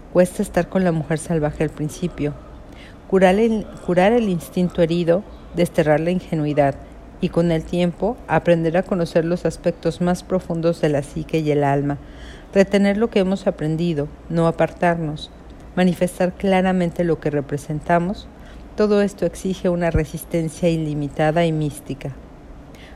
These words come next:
Cuando ascendemos desde el mundo subterráneo, tras haber llevado a cabo alguna de nuestras tareas, puede que por fuera no se note ningún cambio, aunque por dentro hayamos adquirido un carácter inmensa y femeninamente salvaje.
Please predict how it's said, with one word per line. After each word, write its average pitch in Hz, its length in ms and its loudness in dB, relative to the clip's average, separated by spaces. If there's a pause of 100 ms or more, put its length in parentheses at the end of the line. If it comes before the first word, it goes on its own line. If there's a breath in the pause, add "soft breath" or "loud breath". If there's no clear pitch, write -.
(120)
Cuando 175 260 6
ascendemos 165 640 0
desde 165 200 0
el 160 80 4
mundo 165 300 0
subterráneo, 160 800 0
tras 165 300 0
haber 185 220 2
llevado 185 440 4
a 170 80 0
cabo 156 260 4
alguna 160 340 0
de 180 120 2
nuestras 151 360 -4
tareas, 147 520 0 (500 loud breath)
puede 185 260 2
que 208 140 -2
por 160 160 -6
fuera 202 400 4
no 175 160 0
se - 140 -4
note 160 260 -2
ningún 156 340 0
cambio, 156 440 0 (500)
aunque 147 280 -2
por 139 220 -2
dentro 147 460 2
hayamos 160 500 0
adquirido 156 460 -2
un 165 80 -2
carácter 147 500 -2
inmensa 165 540 -2
y 226 40 -2
femeninamente 151 920 -2
salvaje. 135 600 -2